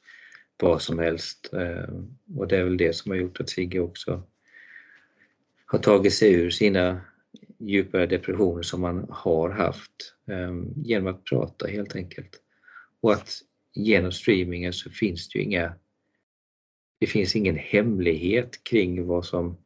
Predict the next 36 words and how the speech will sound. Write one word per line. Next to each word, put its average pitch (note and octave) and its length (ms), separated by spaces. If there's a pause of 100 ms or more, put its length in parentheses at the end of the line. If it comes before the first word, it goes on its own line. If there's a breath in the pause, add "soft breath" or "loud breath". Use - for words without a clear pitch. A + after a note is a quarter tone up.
(340)
sker E2+ 440
med D#2+ 160
Sigge E2+ 420
och E2+ 200
hur F2 200
han D#2+ 220
mår, E2 340
utan F2 400 (840 soft breath)
Sigge A2+ 380
är G#2+ 40
som G2 220
en F#2+ 80
öppen F#2+ 280
bok, F2 420
och F#2 120
varje F#2+ 240
gång F#2 180
han F2+ 100
streamar F2+ 420
så F#2 180
återspeglar F2 640
det E2 260 (460 soft breath)
exakt - 520
den F2 240
sinnesstämning E2+ 840
som F2 380 (240)
han G2 220
är D#2+ 200
i. F#2+ 160 (600 loud breath)
Och G2 140
att - 300 (800)
Sigge A2 400
behöver F#2+ 480
ju G2 80
någon F2 480
att, F#2 240